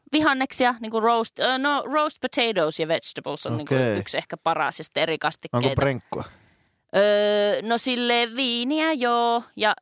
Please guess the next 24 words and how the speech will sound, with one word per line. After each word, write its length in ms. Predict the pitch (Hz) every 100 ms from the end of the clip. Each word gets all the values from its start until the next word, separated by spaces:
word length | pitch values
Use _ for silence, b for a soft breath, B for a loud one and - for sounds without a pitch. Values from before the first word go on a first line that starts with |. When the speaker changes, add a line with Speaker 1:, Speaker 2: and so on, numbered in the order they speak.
| _
Speaker 1:
jälkkärissähän 880 | 226 277 - - 185 160 - 165 151
on 60 |
sitten 280 | 156 156 - -
Christmas 320 | 190 - 165 -
puddingissa 540 | 180 165 143 143 156
siinä 200 | 143 143 -
kakussa, 440 | 156 - 151 -
niin 120 | 147
siinä 320 | 180 175 151
on 80 | 143
paljon 320 | 147 147 139
sitten 320 | 170 - - - _ 180
ihan, 240 | 160 160 -
se 180 | 165 165
on 140 | 160 - 185
hukutettu 500 | 185 170 170 - 170
brändiin 600 | 185 175 175 180 180 180
ja 100 | 185 190
Speaker 2:
Joo. 120 | 113
Speaker 1:
sytytetään 600 | 214 180 180 190 - 175
palaamaan, 560 | 175 180 190 190 196 185
liekehtimään 600 | 190 208 - 185 196 202
hetkeksi 460 | 196 - - -
ja 80 | -